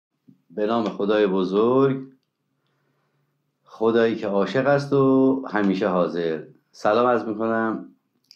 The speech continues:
خدمت همه عزیزان. مواردی رو در خصوص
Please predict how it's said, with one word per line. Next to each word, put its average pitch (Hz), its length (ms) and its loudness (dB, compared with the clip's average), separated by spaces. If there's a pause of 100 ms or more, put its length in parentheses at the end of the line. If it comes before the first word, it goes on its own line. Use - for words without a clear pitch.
(480)
خدمت 98 320 -4
همه 101 380 0
عزیزان. 90 760 -4 (1800)
مواردی 104 480 0
رو 139 100 0
در 117 160 0
خصوص 95 400 -12